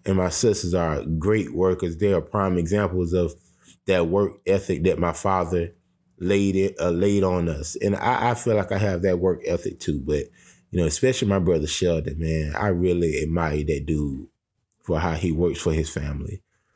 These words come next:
And, uh, I'm really proud of him and all the things that him and Shonda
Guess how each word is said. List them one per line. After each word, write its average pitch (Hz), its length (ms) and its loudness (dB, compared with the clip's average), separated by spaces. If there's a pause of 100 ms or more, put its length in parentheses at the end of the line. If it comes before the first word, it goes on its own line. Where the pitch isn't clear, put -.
(360)
And, 82 160 0
uh, 80 180 2
I'm 92 140 0
really 90 200 2
proud 85 360 0
of 78 80 0
him 87 280 2
and 78 240 0
all 90 240 0
the 82 80 0
things 87 320 0
that 80 80 0
him 92 160 0
and 80 100 0
Shonda 80 520 -4